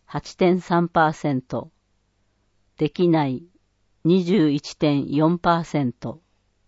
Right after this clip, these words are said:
グラフ終わり。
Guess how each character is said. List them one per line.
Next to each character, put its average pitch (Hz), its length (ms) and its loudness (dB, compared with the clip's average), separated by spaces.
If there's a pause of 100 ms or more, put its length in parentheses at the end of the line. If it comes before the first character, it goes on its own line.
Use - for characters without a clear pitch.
(1200)
グ 151 100 0
ラ 175 160 4
フ 156 300 -6 (180)
終 143 180 2
わ 147 80 -4
り。 135 280 -8